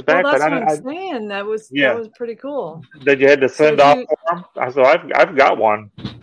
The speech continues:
Speaker 2: I can
Speaker 1: So
Speaker 2: go
Speaker 1: I
Speaker 2: find
Speaker 1: had to
Speaker 2: it.
Speaker 1: take more care of him and his little
Speaker 2: Yeah.
Speaker 1: accessories, you know, where, like, I had, like, ten Lukes, so I didn't care,
Speaker 2: Yeah,
Speaker 1: and,
Speaker 2: Luke.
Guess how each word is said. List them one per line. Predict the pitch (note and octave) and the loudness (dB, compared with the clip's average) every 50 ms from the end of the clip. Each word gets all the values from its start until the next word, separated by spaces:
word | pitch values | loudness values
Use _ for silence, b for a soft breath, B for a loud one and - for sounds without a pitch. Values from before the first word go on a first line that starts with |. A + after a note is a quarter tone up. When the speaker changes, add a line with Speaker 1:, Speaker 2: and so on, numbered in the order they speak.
| - _ - | -16 _ -8
Speaker 2:
I | B2+ C#3 | -8 -8
can | - _ _ | -8 _ _
Speaker 1:
So | - B3+ B3 A#3+ | 0 2 2 2
Speaker 2:
go | - - | 2 0
Speaker 1:
I | |
Speaker 2:
find | - - - | -2 -4 -2
Speaker 1:
had | E4 D#4+ | -2 -2
to | B3 B3+ | -2 -2
Speaker 2:
it. | A#3 - | -4 -6
Speaker 1:
take | - C4+ B3+ A#3 - _ A3+ G#3+ _ _ _ | -6 -6 -6 -6 -8 _ -20 -20 _ _ _
more | A3 A3 A3+ A#3 A#3 A3+ | -14 -12 -10 -8 -8 -10
care | A3 - - - B3 C4+ D4 C#4 B3+ G#3+ G3 G3 | -12 -12 -10 -8 -8 -6 -6 -6 -6 -6 -8 -8
of | - - G3 F#3+ | -10 -12 -14 -16
him | F#3+ F#3 A3 A#3 A#3 A3 G#3 G#3 G3 | -14 -14 -12 -12 -10 -10 -12 -14 -16
and | F#3+ F#3 F#3 | -18 -18 -18
his | F#3 G3+ G3 F3+ - | -18 -18 -18 -16 -16
little | G#3 G3+ G3 G3 F#3 | -14 -14 -12 -10 -10
Speaker 2:
Yeah. | F3 | -12
Speaker 1:
accessories, | E3+ E3+ - - G#3+ A3+ C4+ C4 G3+ F3 E3+ E3 E3 E3 G3 - _ _ _ _ _ _ _ _ _ _ _ _ _ _ _ _ - | -12 -14 -14 -14 -12 -6 -4 -4 -6 -6 -8 -14 -16 -18 -18 -20 _ _ _ _ _ _ _ _ _ _ _ _ _ _ _ _ -10
you | A#3 A3 G#3 | -8 -6 -6
know, | G3+ G3 F#3 G3 | -6 -8 -10 -10
where, | G3+ G3+ G#3 G#3 G3+ G3+ G3+ G3 | -10 -8 -8 -8 -8 -8 -10 -12
like, | - G#3 G3+ G#3 - A3 | -12 -12 -12 -12 -10 -10
I | G#3 | -8
had, | G#3 G#3 F#3 | -8 -8 -8
like, | F3+ F#3 F#3 E3+ _ _ _ _ _ _ _ _ _ _ | -10 -12 -14 -16 _ _ _ _ _ _ _ _ _ _
ten | - - A#3 G#3 G#3 G3 F#3+ G3 | -20 -18 -16 -16 -14 -16 -14 -10
Lukes, | G#3+ G#3 A3 G#3+ - _ - | -8 -8 -8 -8 -10 _ -20
so | - - G#3 | -20 -18 -18
I | G#3 | -16
didn't | G3+ G3+ - - | -16 -18 -20 -20
care, | _ - E3 F3 F#3+ F#3+ G3 G3+ C#3+ | _ -14 -12 -12 -10 -10 -6 -4 -2
Speaker 2:
Yeah, | D3 D3 E3 D#3+ - B2+ | -2 -2 -2 2 2 2
Speaker 1:
and, | A#2 G#2+ G#2 | 2 2 2
Speaker 2:
Luke. | G#2+ G#2+ A2 G#2+ G#2+ - | 4 4 4 4 4 0